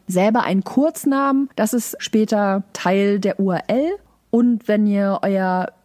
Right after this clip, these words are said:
Pinit-Board mit einer längeren Überschrift versehen wollt, dann ist das auch nochmal möglich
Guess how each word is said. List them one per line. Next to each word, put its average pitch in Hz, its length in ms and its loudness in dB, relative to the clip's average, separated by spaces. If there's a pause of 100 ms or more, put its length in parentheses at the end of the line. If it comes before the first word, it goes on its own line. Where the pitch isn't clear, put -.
(260)
Pinit-Board 208 1160 0
mit 196 180 -2
einer 196 120 0
längeren 202 340 2
Überschrift 262 520 0
versehen 214 480 2
wollt, 190 480 0
dann 185 160 0
ist 175 160 -4
das 190 160 -4
auch 135 240 0
nochmal 170 320 0
möglich 143 580 -4